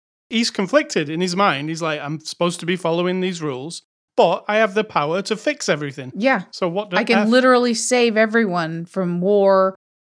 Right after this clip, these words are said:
Speaker 2: and famine, and I can make everybody be a genius, or I can make everybody be, 'cause the idea is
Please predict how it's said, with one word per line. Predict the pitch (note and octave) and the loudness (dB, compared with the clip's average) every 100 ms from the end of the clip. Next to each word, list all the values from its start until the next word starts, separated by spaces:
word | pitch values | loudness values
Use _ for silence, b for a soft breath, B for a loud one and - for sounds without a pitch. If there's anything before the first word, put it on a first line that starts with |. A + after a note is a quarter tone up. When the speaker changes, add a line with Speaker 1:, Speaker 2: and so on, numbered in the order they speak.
| - | -8
Speaker 2:
and | E3 | -6
famine, | - G3+ F#3 F3+ F3 E3+ | 2 2 2 0 -2 -2
and | F#3 | -2
I | F#3 | 0
can | F#3+ G3+ | 2 2
make | G#3+ G3 | 4 2
everybody | G3 A3 G#3 G3+ G3+ | 2 2 0 -2 -2
be | F#3+ | 0
a | G#3 | 0
genius, | F#3 F#3 F#3 F#3 F#3 | 0 -2 -2 -2 -2
or | E3+ | -2
I | E3 | -2
can | E3+ D#3+ | -4 -10
make | D#3 E3+ | -8 -6
everybody | F3+ G#3+ G#3 G3+ G#3 | -4 -4 -4 -4 -6
be, | F3+ F#3+ F#3 F3+ - | -6 -6 -8 -10 -6
'cause | A3 | -2
the | G3 | 2
idea | G3+ G3 A#3 G3+ | 2 2 2 2
is | F#3+ F3 | 0 -4